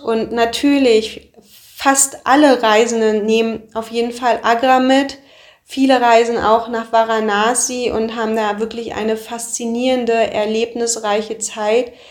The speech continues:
Nehmen dann vielleicht noch den buddhistischen Pilgerort Sarnath, zehn Kilometer von Varanasi mit.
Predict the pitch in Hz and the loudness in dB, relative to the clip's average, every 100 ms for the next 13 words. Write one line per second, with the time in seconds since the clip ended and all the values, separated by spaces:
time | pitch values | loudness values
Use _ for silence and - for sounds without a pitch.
0 | - - - 233 226 220 226 233 220 220 | -20 -20 -10 -6 -2 -2 -2 -2 0 -2
1 | 220 226 214 220 - 226 220 220 220 220 | -4 -6 -4 -4 -6 -4 -4 -4 -6 -2
2 | 226 - 226 226 226 240 233 233 214 208 | -2 -2 -4 -6 -10 -4 -2 0 -2 2
3 | 214 214 - 226 233 240 233 226 - 226 | 0 0 -2 0 0 -2 -2 -2 -4 -6
4 | 220 - 220 220 220 233 233 226 220 214 | -6 -6 -4 -2 0 -2 -4 -4 -2 -2
5 | 214 208 208 - 214 214 214 | -2 -2 -4 -4 -2 -2 -4